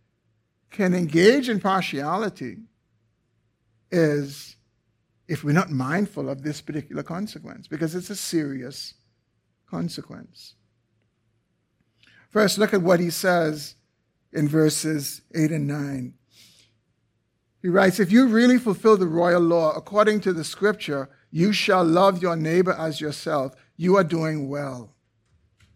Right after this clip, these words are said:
But if you show partiality, you are committing sin and are convicted by the law as transgressors." Now, exactly what is the royal law?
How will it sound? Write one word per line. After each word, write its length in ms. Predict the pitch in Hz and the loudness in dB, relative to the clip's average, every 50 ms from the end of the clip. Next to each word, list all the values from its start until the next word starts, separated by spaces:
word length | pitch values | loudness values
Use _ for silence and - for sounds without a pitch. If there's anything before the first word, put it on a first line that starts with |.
| _ _ _ _ _ _ _ _ _ _ _ _ _ _ | _ _ _ _ _ _ _ _ _ _ _ _ _ _
But 120 | - 131 | -12 -12
if 80 | 120 120 | -10 -4
you 220 | 143 175 214 226 | 0 0 2 2
show 280 | 220 220 - 226 214 202 | 0 0 0 2 0 0
partiality, 1040 | - 202 160 170 165 - - 151 147 143 143 151 151 151 - - 135 110 95 - _ _ _ _ _ _ _ _ _ _ _ _ _ _ _ _ _ _ _ _ _ _ _ _ _ | 0 -2 -4 -4 -4 -6 -4 -4 -4 -4 -4 -4 -6 -6 -8 -12 -16 -16 -16 -20 _ _ _ _ _ _ _ _ _ _ _ _ _ _ _ _ _ _ _ _ _ _ _ _ _
you 240 | - 160 180 202 220 | 0 2 4 6 6
are 80 | 208 | 6
committing 480 | 180 190 - 170 156 160 156 165 170 175 | 4 2 -2 -2 0 0 0 0 -2 -2
sin 640 | 165 - - - 190 190 196 208 226 247 262 262 - _ _ _ _ _ _ _ _ _ _ _ _ _ _ _ _ _ _ _ _ _ _ _ _ | -4 -4 -6 -4 -4 -2 0 0 0 0 -2 -4 -8 _ _ _ _ _ _ _ _ _ _ _ _ _ _ _ _ _ _ _ _ _ _ _ _
and 160 | - 160 147 | -8 -4 -2
are 200 | 143 147 160 175 | 0 2 2 0
convicted 1000 | 180 - 190 156 147 139 127 123 156 180 202 - - - - 135 110 113 - _ _ _ _ _ _ _ _ _ _ _ | 0 0 -2 -2 -2 -4 -2 0 0 0 0 0 -6 -12 -12 -12 -12 -12 -18 _ _ _ _ _ _ _ _ _ _ _
by 180 | 147 143 151 | -4 -4 -4
the 140 | 135 143 143 | -4 -4 -6
law 640 | 139 139 139 147 156 160 147 139 127 123 113 110 _ _ _ _ _ _ _ _ _ _ | -6 -6 -6 -4 -2 -2 -2 -4 -6 -12 -16 -20 _ _ _ _ _ _ _ _ _ _
as 180 | - 127 - - | -18 -16 -16 -14
transgressors." 1200 | - - 139 127 127 131 131 - - - 104 120 127 - - - - - _ - - - - _ _ _ _ _ _ _ _ _ _ _ _ _ _ _ _ _ _ _ _ _ _ _ _ _ _ _ _ _ _ _ _ - | -12 -10 -10 -10 -10 -10 -12 -14 -14 -16 -16 -16 -18 -20 -20 -20 -20 -20 _ -20 -20 -20 -20 _ _ _ _ _ _ _ _ _ _ _ _ _ _ _ _ _ _ _ _ _ _ _ _ _ _ _ _ _ _ _ _ -6
Now, 100 | 175 170 | -6 -6
exactly 380 | 160 143 190 190 202 185 214 | -2 0 0 0 0 0 -2
what 200 | 180 160 170 180 | 0 2 2 2
is 160 | 185 170 180 | 2 2 0
the 80 | 160 156 | -4 -8
royal 340 | 135 131 131 131 127 123 123 | -8 -8 -8 -8 -10 -10 -12
law? 380 | 127 117 120 113 - - - | -12 -14 -16 -16 -18 -20 -20